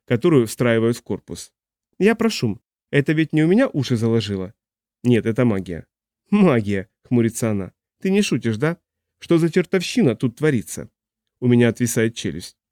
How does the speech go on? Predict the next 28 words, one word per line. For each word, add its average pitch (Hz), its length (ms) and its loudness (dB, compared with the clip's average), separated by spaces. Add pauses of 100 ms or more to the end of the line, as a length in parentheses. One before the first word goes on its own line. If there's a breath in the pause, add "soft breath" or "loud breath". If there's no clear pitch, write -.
(280)
Тебе 120 180 2
никто 120 240 0
ничего 117 260 0
не 113 80 0
сказал? 120 440 -6 (600)
Магия, 113 540 0 (240)
возмущённо 127 540 2
повторяет 113 500 -4
она. 95 240 -6 (640)
Ну 123 100 2
ладно, 107 320 -2
в 120 160 -2
общем, 120 240 0
это 117 160 0
прикладная 117 460 0
математика. 107 580 -6 (400)
Ты 123 280 4
вроде 117 300 2
как 117 140 -2
говорила, 117 380 2
что - 160 -6
ты 117 100 -2
не 117 100 2
платоник. 120 540 -2 (180)
Зря. 107 360 -4 (360)
Вот 123 140 4
эти 117 160 0
штуки, - 460 -6